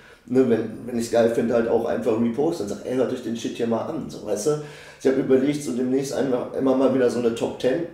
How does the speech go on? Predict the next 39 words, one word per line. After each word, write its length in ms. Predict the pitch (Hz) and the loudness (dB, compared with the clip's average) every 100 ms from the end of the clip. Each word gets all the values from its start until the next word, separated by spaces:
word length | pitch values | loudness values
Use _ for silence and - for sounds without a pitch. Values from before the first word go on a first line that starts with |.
| - - _ - | -14 -20 _ -12
zu 140 | 143 | -4
machen 320 | 139 156 165 | 0 0 0
von 240 | 160 127 147 | 0 -2 0
irgendwelchen 480 | 165 151 147 143 135 | 0 2 2 0 0
Leuten, 260 | 147 143 | 0 2
die 120 | 135 | 0
ich 180 | 135 - | -2 -2
kenn, 240 | 135 160 160 | 0 0 -2
um 180 | 143 | -2
meine 220 | 127 131 135 | 0 4 4
Lieblingssongs 720 | 151 135 135 - 160 170 - | 4 0 -4 2 2 2 -2
zu 100 | 113 | -4
posten. 340 | 101 92 - | -2 -2 -2
Einfach 320 | 104 123 131 135 | -2 0 0 0
nur 100 | 135 | 2
mal, 220 | 127 117 101 113 113 | 2 0 -4 -4 0
ohne 400 | 143 151 147 127 | 4 6 6 4
jetzt, 440 | 113 131 - - - _ _ - - - _ _ _ _ _ | 2 2 0 -8 -12 _ _ -20 -20 -20 _ _ _ _ _
dass 100 | 135 | 0
der 160 | 143 120 | 2 4
erste 360 | 123 139 - 127 | 4 2 0 -2
Track 240 | 135 131 | 0 2
davon 320 | 131 - 123 | 2 2 0
tatsächlich 380 | 117 113 131 123 | 0 0 0 0
der 100 | 123 | 0
beste 340 | 117 143 - 143 | 2 2 2 -2
ist, 160 | - | -2
sondern 220 | 131 123 | 0 2
einfach 240 | 120 135 131 | 2 2 -2
so 100 | 123 | -4
zehn 280 | 117 147 147 | -4 -2 0
Songs 360 | 147 147 165 151 | 0 0 0 -2
immer 180 | 147 | -4
von 200 | 139 143 | -2 0
Leuten, 600 | 135 139 139 147 143 120 - | 2 2 0 -4 -6 -8 -12
zum 120 | - 131 | -2 0
Beispiel 260 | 131 - | 0 0
A-cappella, 460 | - 123 - 135 113 | -2 -2 0 0 2
Battle-Rappern, 640 | 131 135 127 135 135 - | 0 0 0 -2 -2 -4